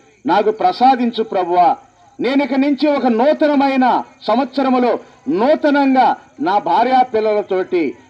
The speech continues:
నా భర్తతోటి, అత్తమామలతోటి, నా ఇరుగు పొరుగు వారితోటి ఒక మంచి వ్యక్తినిగా పిలిపించుకోవాలనుకుంటున్నాను. నాకున్న ఈ దురవ్యసనాలను,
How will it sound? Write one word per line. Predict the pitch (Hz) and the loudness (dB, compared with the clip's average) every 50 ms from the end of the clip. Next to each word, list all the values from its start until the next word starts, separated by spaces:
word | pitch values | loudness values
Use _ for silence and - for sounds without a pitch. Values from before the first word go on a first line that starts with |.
| _ - | _ -4
నా | 147 190 233 | 0 0 0
భర్తతోటి, | 233 - 196 202 - - 285 262 254 269 247 240 233 226 226 214 | 2 2 0 0 0 -2 -4 -2 0 0 0 0 0 0 2 2
అత్తమామలతోటి, | 185 180 180 - 254 262 269 262 262 247 240 240 233 233 220 220 214 214 202 190 165 131 - - - _ - - | 2 2 2 0 0 2 2 2 2 2 2 0 0 0 -2 -2 -2 0 0 0 0 -2 -4 -12 -20 _ -8 -6
నా | 151 190 214 240 | -4 0 0 0
ఇరుగు | 233 226 254 277 302 | 0 0 0 0 0
పొరుగు | 311 - 285 277 277 254 254 254 | 0 0 -2 -2 -2 -2 0 2
వారితోటి | 254 247 240 220 220 - 233 220 214 214 208 190 156 - - - - - | 2 2 2 2 0 0 0 0 0 0 0 0 0 -2 -4 -14 -12 -6
ఒక | - 202 190 220 | -6 -2 -2 -2
మంచి | 208 196 226 277 302 - - 302 | -2 0 0 0 0 0 0 0
వ్యక్తినిగా | 294 269 269 262 269 - 269 254 254 247 247 247 | 0 0 -2 -4 -4 -2 -2 0 0 2 2 2
పిలిపించుకోవాలనుకుంటున్నాను. | 233 240 - 214 240 240 254 269 247 247 - - 247 240 233 226 214 220 214 208 - 202 202 196 - 180 185 185 185 180 175 170 156 123 - - - - - - - - - - | 2 2 -2 -4 -4 -2 -2 -2 -2 -4 -4 -2 0 2 2 2 2 0 -2 -2 -2 -2 -4 -2 -2 -4 -2 0 0 0 0 0 -2 -4 -6 -12 -20 -20 -20 -20 -18 -12 -6 -2
నాకున్న | 311 403 254 254 - 277 269 277 | 0 2 2 2 2 2 2 2
ఈ | 294 277 269 262 | 2 2 0 0
దురవ్యసనాలను, | 254 - 220 247 277 285 277 262 - 254 240 240 233 220 214 214 202 185 156 123 | 0 0 0 0 2 0 0 -2 -2 0 0 2 2 2 0 0 0 -2 -4 -4